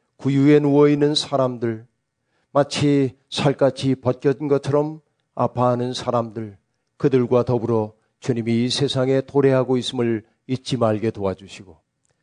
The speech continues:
마리아가 불렀던 그 혁명의 노래, 진정한 평화의 노래를 우리의 사회, 우리의 가슴 곳곳에 울려나게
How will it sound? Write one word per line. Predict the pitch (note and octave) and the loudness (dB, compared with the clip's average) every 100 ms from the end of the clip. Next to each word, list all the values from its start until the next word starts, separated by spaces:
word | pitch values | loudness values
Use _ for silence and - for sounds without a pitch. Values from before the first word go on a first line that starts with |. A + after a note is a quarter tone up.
| _ _ - | _ _ 0
마리아가 | C3+ C3 B2+ C3 | 2 4 4 4
불렀던 | B2+ C3 C3 D3 C#3 C3+ D3 _ _ _ | 4 0 0 0 -2 -4 -10 _ _ _
그 | - C#3+ | 2 2
혁명의 | D3 - C#3 C#3 C#3+ D3 | 2 -4 0 2 4 4
노래, | C3+ C3 C3 C3+ - _ _ _ - | 4 4 2 0 -10 _ _ _ -6
진정한 | C#3 C#3+ D3+ D#3+ E3 E3 E3 _ _ _ _ - | -4 2 4 4 2 -2 -10 _ _ _ _ -8
평화의 | - C3 B2 B2 | -4 0 0 2
노래를 | A#2+ A#2 A#2 A#2 A2+ - _ _ _ - | 2 2 0 -2 -6 -14 _ _ _ -8
우리의 | A#2 A2+ A2+ | -2 0 0
사회, | A2 - A#2+ B2+ B2+ B2+ _ _ - | 0 -2 0 2 0 -2 _ _ -8
우리의 | A#2 A2+ A2 | -2 0 0
가슴 | A#2+ A2+ C3+ | -2 -4 -6
곳곳에 | B2 D3 - C#3+ C3+ - C3+ C3 B2+ - _ - | -6 -8 -6 -4 -2 0 2 2 -2 -8 _ -6
울려나게 | B2 A2+ A2 A2+ G#2+ G#2+ G#2 | -2 0 2 0 0 0 -2